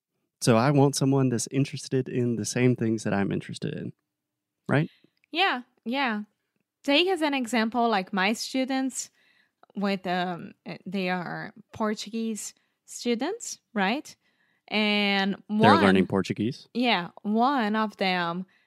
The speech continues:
Speaker 2: he is, like, seventeen years old, the other one is twenty-four years old,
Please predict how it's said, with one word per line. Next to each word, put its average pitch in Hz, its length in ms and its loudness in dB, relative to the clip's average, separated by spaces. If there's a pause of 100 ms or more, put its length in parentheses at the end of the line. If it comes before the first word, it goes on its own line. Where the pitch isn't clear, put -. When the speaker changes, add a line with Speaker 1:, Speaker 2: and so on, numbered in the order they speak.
(560)
Speaker 2:
he 214 360 0
is, 196 220 0
like, 175 280 -2
seventeen 233 400 -4
years 247 340 -2
old, 233 220 0
the 196 140 0
other 214 220 0
one 196 280 -2
is 190 140 -6
twenty-four 214 520 -4
years 220 340 -2
old, 220 300 -4